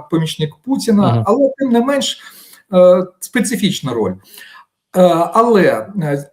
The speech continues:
Speaker 1: чому все ж таки Давид? Е, тому що Давид, е, він, е, дуже цікавий персонаж. От я на нього особливо звертаю увагу, тому що я від народних депутатів України, ну, з, від його колег в першу чергу з фракції, але не тільки,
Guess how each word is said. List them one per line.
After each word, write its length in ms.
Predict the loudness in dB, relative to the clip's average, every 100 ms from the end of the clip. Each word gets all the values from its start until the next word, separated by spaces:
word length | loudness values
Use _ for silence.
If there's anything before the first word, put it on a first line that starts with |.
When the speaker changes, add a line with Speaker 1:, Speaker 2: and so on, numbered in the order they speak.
| -8
Speaker 1:
чому 260 | 2 2 2
все 180 | 0
ж 80 | -2
таки 200 | -2 -6
Давид? 460 | -2 -2 -2 -8 -6
Е, 300 | -4 -4 -8 -12 -20 _
тому 240 | 0 0
що 480 | 2 2 2 2 0 0
Давид, 400 | -2 -2 -6 -4
е, 420 | 2 2 2 -2 -6 -4
він, 380 | 0 2 2
е, 400 | 0 -2 -2 -2
дуже 240 | 0 0 -2
цікавий 420 | -6 -4 -2 0 -2
персонаж. 580 | -6 -6 -8 -10 -12 -12
От 120 | -2
я 120 | 0
на 180 | 0 -2
нього 220 | 0 2 0
особливо 400 | -2 -4 -4 -2
звертаю 460 | -4 -2 0 0
увагу, 480 | 0 0 2 -2 -4 -16 -20 -20 _
тому 220 | 0 2
що 360 | 2 2 2 -2 -16 _
я 200 | 0 2
від 140 | 0 -2 -6 -2
народних 560 | 0 2 2 2 0 -2
депутатів 580 | -6 -2 -2 0 -2 -4
України, 580 | -6 -4 -2 -2 -4 -2
ну, 100 | -2
з, 80 |
від 300 | -4 -6 -4
його 240 | 0 0 0
колег 360 | 0 -2 -4 -6
в 20 |
першу 220 | -8 -6 -6
чергу 340 | -6 -6 -6
з 60 | -6
фракції, 460 | -2 -2 -4 -6
але 180 | -2 2
не 120 | 2
тільки, 460 | 2 -6 -10 -12